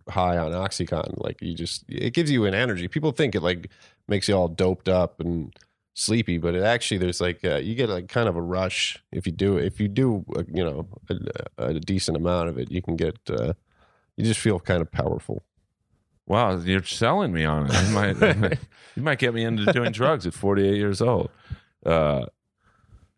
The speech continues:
Speaker 2: when, do you remember, like, at what age did you get into drugs?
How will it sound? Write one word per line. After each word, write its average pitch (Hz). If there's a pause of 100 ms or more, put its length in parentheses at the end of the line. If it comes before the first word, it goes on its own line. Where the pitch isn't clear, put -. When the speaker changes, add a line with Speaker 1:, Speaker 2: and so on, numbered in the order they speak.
Speaker 2:
when, 127
do 117
you 117
remember, 123
like, 110 (480)
at 110
what 127
age 127
did 107
you 101
get 92
into 92
drugs? 62